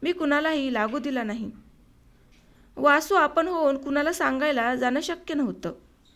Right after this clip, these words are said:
चिरंजीव वासुदेव विमलचा कुणीही नव्हता.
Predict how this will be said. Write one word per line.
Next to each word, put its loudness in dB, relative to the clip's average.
चिरंजीव 2
वासुदेव 2
विमलचा 0
कुणीही -4
नव्हता. -4